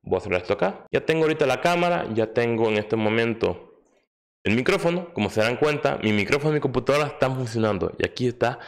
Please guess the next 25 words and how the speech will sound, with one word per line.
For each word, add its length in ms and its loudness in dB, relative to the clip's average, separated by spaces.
viendo 380 2
los 140 2
niveles 400 2
de 100 4
audio. 400 2
El 140 2
micrófono 400 0
que 60 -6
estoy 100 0
usando 260 0
no 140 0
es 80 2
el 80 0
bueno, 300 2
no 100 0
es 120 -2
este. 440 -2
Es 180 -6
otro 160 2
que 80 2
tengo 200 0
en 80 2
la 100 0
computadora 320 0
internamente. 560 -2